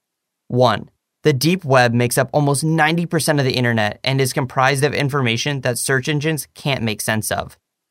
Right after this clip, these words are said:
Two, the darknet is a smaller portion of the deep web that individuals can anonymously browse using specialized software.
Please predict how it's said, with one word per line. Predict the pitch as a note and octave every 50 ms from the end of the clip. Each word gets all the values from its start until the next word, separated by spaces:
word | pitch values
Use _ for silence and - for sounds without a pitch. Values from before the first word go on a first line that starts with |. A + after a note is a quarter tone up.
| _ _ _ _ _ _ _ _
Two, | - - D#3 A#2+ G2+ G#2 B2+ _ _ _ _ _ _ _ _
the | - D#3
darknet | C3 E3 D3+ C#3 D3 D#3 F3+ F3+ F#3+ -
is | D#3 C#3 C#3
a | C3+
smaller | - - - E3+ D#3+ E3 E3+ F3
portion | C#3 - - - G3 G3+ G3+ - E3+ D3
of | C3+ A#2+
the | A#2+
deep | G#2+ B2 A#2+ A2 -
web | B2+ A#2+ A2+ A2+ A2+ G#2+
that | B2+ B2 - -
individuals | D3+ D#3+ E3 D#3+ C3+ C#3+ B2+ C3+ C#3 C3+ C#3 -
can | - - C#3+ C3
anonymously | B2 B2 A#2 A#2+ B2+ C3 C3 - - C3 B2
browse | A2 - C3+ C3+ B2+ A#2+ A#2 A2+ A2 - - -
using | C3+ C3+ C3+ B2+ B2+ B2 A2+
specialized | - - - C#3 C3 - C3 A#2 G#2+ G#2 G2 -
software. | - A2+ G#2+ G#2+ - - - G#2+ - - B2+